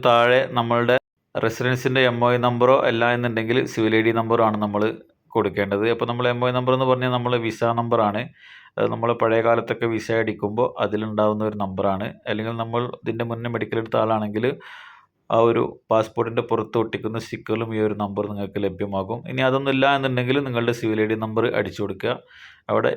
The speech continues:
ഏതെങ്കിലും ഒന്ന് അടിച്ചു കൊടുത്താൽ മതി. അപ്പോൾ സിവിൽ ഐ ഡി നമ്പർ അടിച്ചു കൊടുക്കുക. അതിന് താഴെ അപ്പോയിൻമെന്റ് ഡേറ്റ്. അപ്പോൾ അപ്പോയിൻമെന്റ് ഡേറ്റ് സെലക്ട് ചെയ്താൽ തന്നെ താഴെ ഓട്ടോമാറ്റിക്കായിട്ട് നമുക്ക് ഏറ്റവും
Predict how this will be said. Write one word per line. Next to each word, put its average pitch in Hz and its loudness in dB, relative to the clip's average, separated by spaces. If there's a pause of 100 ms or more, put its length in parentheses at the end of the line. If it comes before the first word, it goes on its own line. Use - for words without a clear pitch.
ഏതെങ്കിലും 113 0
ഒന്ന് 113 -2
അടിച്ചു 117 0
കൊടുത്താൽ 104 -2
മതി. 104 -4
അപ്പോൾ 117 -2
സിവിൽ 113 0
ഐ 113 2
ഡി 110 -8
നമ്പർ 113 -2
അടിച്ചു 107 -2
കൊടുക്കുക. 101 -2 (500)
അതിന് 120 2
താഴെ 120 6
അപ്പോയിൻമെന്റ് 110 0
ഡേറ്റ്. 95 -2 (160)
അപ്പോൾ 123 2
അപ്പോയിൻമെന്റ് 131 2
ഡേറ്റ് 127 4
സെലക്ട് 117 -2
ചെയ്താൽ 117 2
തന്നെ 117 0 (500)
താഴെ 113 4
ഓട്ടോമാറ്റിക്കായിട്ട് 123 0
നമുക്ക് 120 -2
ഏറ്റവും 117 2